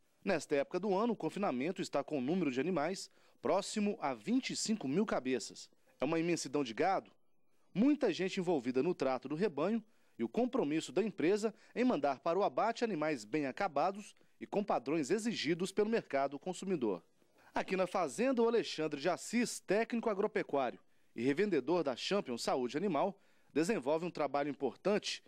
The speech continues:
e fundamental para o bom desenvolvimento dos animais. Há cerca de cinco anos, ele implantou um sistema de controle da infestação da mosca doméstica aqui no confinamento. A mosca é a mesma daquelas encontradas em salas de ordenha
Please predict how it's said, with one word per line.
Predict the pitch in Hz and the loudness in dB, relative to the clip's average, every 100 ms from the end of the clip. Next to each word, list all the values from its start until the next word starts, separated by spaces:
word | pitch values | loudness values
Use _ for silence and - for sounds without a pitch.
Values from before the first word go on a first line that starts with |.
| _ _ - | _ _ -14
e | |
fundamental | - - 233 269 262 247 143 165 202 - _ - - | -12 -2 2 4 4 2 0 0 -2 -6 _ -12 0
para | 185 | 0
o | 143 | 2
bom | 123 247 | 2 2
desenvolvimento | 247 240 254 247 226 143 127 160 196 | 2 2 2 2 0 -2 -2 -4 -4
dos | 196 185 | -2 0
animais. | 214 147 101 - - _ _ - | 2 0 -2 -8 -16 _ _ -8
Há | - | -4
cerca | - 151 143 139 | -2 -2 -2 -2
de | |
cinco | 127 226 226 160 | 0 -2 0 2
anos, | 220 247 170 | 2 2 2
ele | 196 | 0
implantou | 202 185 139 185 | 0 0 0 -2
um | |
sistema | 185 147 - 170 160 | -2 -4 -2 0 0
de | 147 | -2
controle | 151 123 160 214 175 | -2 0 2 2 2
da | 139 | -2
infestação | 131 - 214 - 147 - - 208 | -2 0 -2 0 -4 -4 -4 -2
da | 175 | -2
mosca | 147 185 - 202 | 0 -2 -2 -2
doméstica | 214 156 175 - 190 180 - | 0 0 0 0 -6 -6 -10
aqui | - 185 - 151 | -8 -8 -2 -2
no | 180 | 0
confinamento. | 202 220 220 175 120 - - _ _ _ _ - | -2 0 0 0 -2 -6 -20 _ _ _ _ -6
A | - | -4
mosca | 120 147 226 - 208 | 0 2 2 0 -2
é | |
a | 156 | 0
mesma | 135 214 262 226 | 0 2 2 0
daquelas | 247 214 - 139 131 | 0 -2 0 0 0
encontradas | 151 175 214 - 156 214 214 202 | -2 -2 -2 0 2 2 2 0
em | 214 | -2
salas | - 139 131 | 0 0 0
de | 123 | 2
ordenha | 202 131 151 220 240 | 0 0 0 2 0